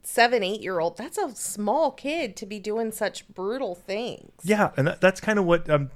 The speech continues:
Speaker 2: talking, like, that's very concerning.
Speaker 1: It's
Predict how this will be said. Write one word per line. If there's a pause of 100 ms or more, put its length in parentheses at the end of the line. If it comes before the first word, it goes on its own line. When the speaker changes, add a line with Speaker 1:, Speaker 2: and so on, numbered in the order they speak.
Speaker 2:
talking,
like,
that's (760)
very
concerning. (400)
Speaker 1:
It's